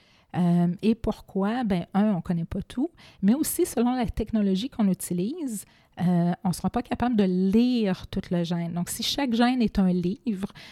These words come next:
il y a certaines technologies qui vont lire le livre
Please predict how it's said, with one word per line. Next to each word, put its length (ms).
il 60
y 0
a 20
certaines 380
technologies 520
qui 140
vont 120
lire 460
le 120
livre 360